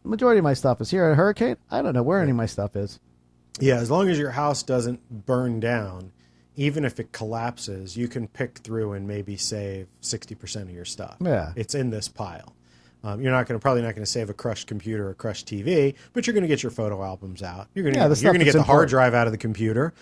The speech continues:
Speaker 2: It's not gonna be wet. Like,
Speaker 1: Right.
Speaker 2: you know.
Speaker 1: It's the stuff that, that's important that you, you know, yeah, the photos that, that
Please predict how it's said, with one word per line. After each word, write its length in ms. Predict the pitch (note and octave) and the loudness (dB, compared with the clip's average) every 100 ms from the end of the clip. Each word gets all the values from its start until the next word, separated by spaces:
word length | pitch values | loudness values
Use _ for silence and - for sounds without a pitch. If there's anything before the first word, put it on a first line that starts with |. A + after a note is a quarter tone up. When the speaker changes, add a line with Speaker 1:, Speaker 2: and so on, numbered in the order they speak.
| - | -8
Speaker 2:
It's 120 | G#2 | 2
not 120 | C#3 | 2
gonna 100 | B2 | 2
be 120 | A2 G2+ | 0 0
wet. 440 | A2+ B2+ D3 - _ _ - - | 2 4 2 -2 _ _ -16 -2
Like, 280 | C#3+ C#3+ | 4 4
Speaker 1:
Right. 140 | E3+ F3+ | 4 0
Speaker 2:
you 140 | F#3+ | 2
know. 200 | B2 B2+ | 4 2
Speaker 1:
It's 80 | D3 | 0
the 100 | F#3 | -2
stuff 280 | - A3 F#3+ | 4 4 6
that, 160 | F#3+ E3+ | 4 6
that's 200 | D#3+ - | 6 6
important 680 | C#3+ - F3 E3 B2+ B2 A#2+ | 2 4 2 4 2 2 2
that 180 | A#2+ | 2
you, 200 | B2 B2 - _ _ | 0 -4 -6 _ _
you 160 | - C3+ | -2 2
know, 160 | G#2+ G2 | 2 2
yeah, 240 | C#3 A2 | 2 2
the 80 | G#2 | 2
photos 400 | - D#3+ D3 B2 | 6 8 8 6
that, 220 | C3 B2 | 2 0
that 180 | B2 A#2 | 0 0